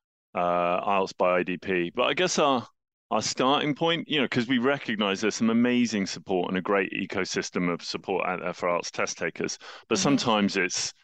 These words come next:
Speaker 1: it's hard to understand where to begin. So, you know, we just came in, really, it was feeling as I D P is one of the partners of the test.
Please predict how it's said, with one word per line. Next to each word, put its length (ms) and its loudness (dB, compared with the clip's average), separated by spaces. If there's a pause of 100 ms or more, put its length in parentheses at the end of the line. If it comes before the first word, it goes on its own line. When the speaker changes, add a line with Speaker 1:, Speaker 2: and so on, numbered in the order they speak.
(100)
Speaker 1:
it's 120 0
hard 260 2
to 80 0
understand 440 0
where 120 0
to 120 -10
begin. 380 0 (220)
So, 440 4 (160)
you 100 2
know, 80 2
we 140 0
just 160 -2
came 240 2
in, 240 2 (500)
really, 380 4
it 40 2
was 140 -6
feeling 300 0
as 120 0
I 120 4
D 120 -2
P 200 -2
is 120 -2
one 120 0
of 80 -2
the 80 -10
partners 340 0
of 100 0
the 80 -8
test. 460 -4